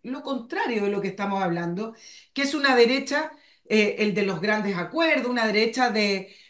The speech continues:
de políticas que incluso a vez-, a veces no son propias del propio sector de la derecha. Entonces,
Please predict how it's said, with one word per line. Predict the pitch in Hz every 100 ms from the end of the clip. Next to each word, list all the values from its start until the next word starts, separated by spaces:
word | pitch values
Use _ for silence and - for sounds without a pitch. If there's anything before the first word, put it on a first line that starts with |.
| -
de | 214
políticas | 220 214 269 285 277
que | 254
incluso | 226 269 277
a | 262
vez-, | 269 262
a | -
veces | 220 247 262
no |
son | 240 240
propias | 233 247 269 220
del | 233 233
propio | 240 240 233
sector | 202 - 330 220
de | 185
la | 185
derecha. | 185 185 185
Entonces, | 208 247 262 277 - -